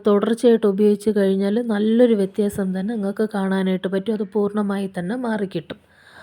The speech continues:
അപ്പോൾ ഇതാണ്ട് ഇവിടെ, ആ, കുക്കുംബറിൻ്റെ നീര് ഞാനൊരു ബൗളിലേക്ക് ആക്കി എടുത്തിട്ടുണ്ട്. ഇനി നമുക്കിതിലേക്ക് ഒരു സ്പൂൺ അളവിൽ അലോവേറ ജെല്ല് ചേർത്ത് കൊടുക്കാം. നിങ്ങൾക്ക് ഫ്രഷ് ആയിട്ടുള്ള അലോവേറ വേണമെങ്കിൽ അങ്ങനെയും ചേർത്ത് കൊടുക്കാവുന്നതാണ്.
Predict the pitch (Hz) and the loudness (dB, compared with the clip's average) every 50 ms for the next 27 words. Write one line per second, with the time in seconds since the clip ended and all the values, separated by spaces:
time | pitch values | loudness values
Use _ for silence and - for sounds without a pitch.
0 | - - - - _ - 247 240 - 240 220 226 220 220 214 202 214 208 202 202 | -20 -20 -20 -20 _ -6 -6 0 2 2 4 4 2 2 2 2 2 2 2 2
1 | 196 220 226 226 240 233 220 208 202 202 202 214 208 - 220 202 202 202 202 208 | 2 2 0 0 -2 -4 -2 0 0 0 -2 -4 -4 -2 -2 -2 -2 -2 -2 -2
2 | 208 202 202 202 208 202 202 202 196 196 190 190 202 190 185 190 185 185 190 196 | -2 -2 0 0 0 0 0 0 -2 -2 -2 -2 -4 -2 -2 -2 0 0 2 2
3 | 202 208 202 196 196 190 190 185 - - 196 190 180 190 - 196 190 - 185 185 | 2 2 0 -2 -4 -6 -8 -8 -6 -4 -4 -2 -2 -4 -6 -6 -6 -4 -6 -2
4 | 185 254 311 302 - - - - - - _ _ 262 254 269 247 233 220 208 208 | 0 0 -2 -2 -6 -18 -20 -20 -20 -20 _ _ -6 -4 -2 -2 -2 -2 -2 -2
5 | 190 214 208 196 202 190 196 190 190 190 - 240 269 269 247 233 226 214 226 220 | -2 -2 -2 0 0 0 0 -2 -2 0 2 2 2 2 2 0 0 0 0 -2
6 | - _ _ 233 220 208 202 196 190 196 202 196 202 190 214 240 240 220 208 208 | -6 _ _ -2 0 0 0 0 -2 -2 -4 -4 -2 -2 -4 -4 -4 -4 -2 -2
7 | 214 220 220 220 220 220 214 220 208 185 196 185 190 196 214 - 208 185 175 175 | -2 -2 0 0 0 0 0 0 0 -2 -2 -4 -2 -4 -2 -2 -2 -2 -2 -2
8 | - 185 175 170 170 175 - 185 185 196 - _ - - - - - - _ _ | -2 -2 -2 -2 -2 -4 -4 -4 -6 -6 -8 _ -20 -20 -20 -20 -20 -20 _ _
9 | - 240 233 226 - 262 240 - 226 214 208 - - 233 220 220 220 226 214 214 | -4 -2 -2 0 0 -2 0 2 0 0 0 2 2 2 2 2 2 2 2 2
10 | 214 214 208 208 202 196 202 202 208 214 208 202 202 196 196 196 196 196 214 233 | 2 2 2 2 2 2 2 2 0 0 0 0 0 0 -2 -2 -2 -2 -2 -2
11 | 240 233 196 196 196 196 202 220 214 214 202 185 185 180 196 180 175 185 185 190 | 0 -2 -2 -2 -2 0 -2 0 0 2 0 0 0 0 0 0 0 -2 -2 -2
12 | 185 180 175 175 170 - 180 165 165 180 | -2 -2 -2 -2 -4 -4 -4 -4 -2 -2